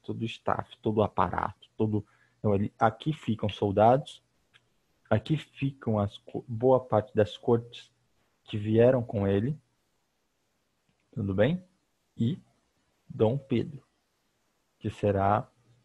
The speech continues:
alvo de um, de um cabo de guerra. Ele vai ser, é a galinha dos ovos de ouro neste momento, para tomar, para decidir-se, né, o futuro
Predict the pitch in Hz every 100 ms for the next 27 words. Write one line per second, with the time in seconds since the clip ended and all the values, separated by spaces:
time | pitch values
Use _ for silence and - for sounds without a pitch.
0 | _ _ _ _ _ - 101 98 107 113
1 | 113 110 107 104 - _ _ _ _ _
2 | _ _ _ _ - 113 107 - 98 101
3 | 120 147 117 92 - - _ _ _ _
4 | - 117 104 - - _ _ _ _ _
5 | _ _ _ _ _ _ _ _ - 101
6 | 101 104 110 117 120 120 117 110 120 120
7 | 120 107 107 107 107 - 127 110 95 101
8 | - _ _ _ _ _ _ - 104 95
9 | 98 101 104 104 - 107 98 95 95 95
10 | 95 _ _ _ _ _ 104 104 110 135
11 | 143 170 127 120 117 151 139 - _ _
12 | _ _ _ _ 117 - 131 - 117 107
13 | 113 117